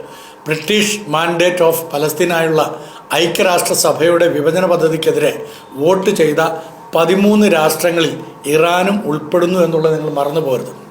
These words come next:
രണ്ട് വർഷത്തിന് ശേഷം ഐക്യരാഷ്ട്രസഭയിൽ ഇസ്രായേലിൻ്റെ പ്രവേശനത്തിനെതിരെയും ഇറാൻ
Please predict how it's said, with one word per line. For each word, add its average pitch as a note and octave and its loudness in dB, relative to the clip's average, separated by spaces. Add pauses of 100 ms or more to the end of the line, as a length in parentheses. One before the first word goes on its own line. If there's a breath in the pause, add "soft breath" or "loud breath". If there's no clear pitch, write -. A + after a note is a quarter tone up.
(380 loud breath)
രണ്ട് G3 2
വർഷത്തിന് G3 2 (100)
ശേഷം D#3+ 0 (580 loud breath)
ഐക്യരാഷ്ട്രസഭയിൽ F#3+ 2 (440 loud breath)
ഇസ്രായേലിൻ്റെ F#3+ 2
പ്രവേശനത്തിനെതിരെയും F3 2 (360 loud breath)
ഇറാൻ E3 2